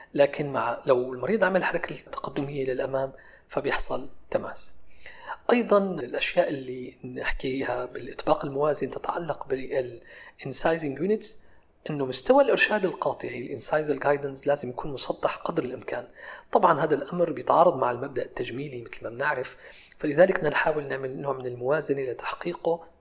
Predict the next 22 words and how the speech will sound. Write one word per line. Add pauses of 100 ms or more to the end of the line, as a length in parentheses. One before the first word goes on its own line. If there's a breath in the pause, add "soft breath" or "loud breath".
(160)
دون
ما
يكون
في
له
أثر
على (100)
المستوى
الجمالي. (260 loud breath)
حتى
على
مستوى
نطق
بعض
الحروف،
نحن
بنعرف
إنه
بعض
الحروف (380 loud breath)
بيكون
النطق